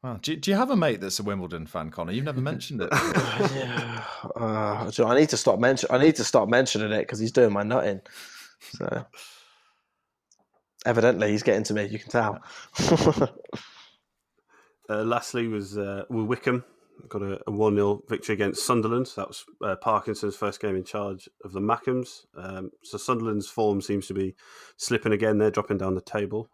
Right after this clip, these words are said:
Speaker 3: Hopefully that will still be the case, uh, in about ten days' time in the League
Speaker 1: Hmm.
Speaker 3: Cup. Uh, other results from teams we've played or will play. Uh, Donny got back to winning ways, two nil home win against Bristol Rovers.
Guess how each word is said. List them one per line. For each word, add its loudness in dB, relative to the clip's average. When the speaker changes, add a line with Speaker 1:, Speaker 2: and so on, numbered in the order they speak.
Speaker 3:
Hopefully -8
that -6
will -8
still -2
be 0
the -4
case, -8
uh, -8
in -4
about -4
ten 0
days' -2
time -2
in -2
the -4
League -4
Speaker 1:
Hmm. -8
Speaker 3:
Cup. -6
Uh, -2
other 4
results 2
from 0
teams -2
we've -6
played 0
or 2
will 2
play. 0
Uh, 0
Donny 2
got -2
back 0
to -2
winning 2
ways, 2
two 0
nil 2
home 2
win 2
against -4
Bristol -2
Rovers. 0